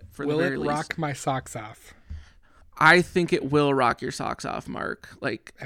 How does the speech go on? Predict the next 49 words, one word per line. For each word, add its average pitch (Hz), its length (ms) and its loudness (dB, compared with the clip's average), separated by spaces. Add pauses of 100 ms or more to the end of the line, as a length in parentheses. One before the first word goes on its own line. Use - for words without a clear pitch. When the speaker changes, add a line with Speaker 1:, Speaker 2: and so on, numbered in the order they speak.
(100)
Speaker 2:
Excellent. 117 220 -4
Speaker 1:
feel 151 180 0
like 147 240 -2
you're 143 140 -2
in 135 100 -2
the 135 80 -4
same 139 360 -6
boat 127 340 -2
of - 240 -8
liking 131 580 -6
monsters - 600 -8
just - 240 -12
beating 117 240 -8
the 147 60 -2
Speaker 2:
And 156 100 2
you, 156 60 0
Speaker 1:
crap 127 80 -2
Speaker 2:
and 165 80 2
you 160 80 0
Speaker 1:
out - 20 -4
of - 60 -6
each - 20 -2
Speaker 2:
promise 160 340 4
Speaker 1:
other. - 80 -4
Speaker 2:
that 143 300 0
I'm 156 160 2
gonna 156 160 2
get 139 320 0 (180)
little 160 360 6
human 160 300 4
story 135 540 4
and 147 100 2
just 143 160 2
a 147 60 2
bunch 135 340 2
of 151 80 6
monsters 131 480 -2
fighting, 120 300 0
'cause 127 160 -2
that 151 160 6
is 139 160 4
what 135 220 4
I 131 100 4
want 120 300 -4
in 123 100 -4
a 123 60 -6
Godzilla 117 440 -6
movie. 113 140 -8
Speaker 1:
Um, 190 480 0